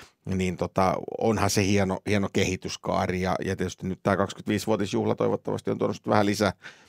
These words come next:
lisäpontta myös siihen ostohalukkuuteen, mutta et eihän Tammerfesti ole ikinä niin kuin ollut yhden vuoden tuote, että, että festi jatkuu varmaan seuraavat kaksikymmentäviisi vuotta täysin,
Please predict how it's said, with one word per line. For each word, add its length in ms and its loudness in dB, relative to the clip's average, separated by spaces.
lisäpontta 580 2
myös 260 0
siihen 200 2
ostohalukkuuteen, 880 0
mutta 220 -2
et 100 -2
eihän 180 -2
Tammerfesti 580 2
ole 140 2
ikinä 280 0
niin 260 0
kuin 120 0
ollut 320 0
yhden 300 2
vuoden 420 2
tuote, 500 2
että, 300 -2
että 260 -4
festi 340 -4
jatkuu 480 0
varmaan 360 2
seuraavat 300 2
kaksikymmentäviisi 600 -2
vuotta 260 -2
täysin, 400 0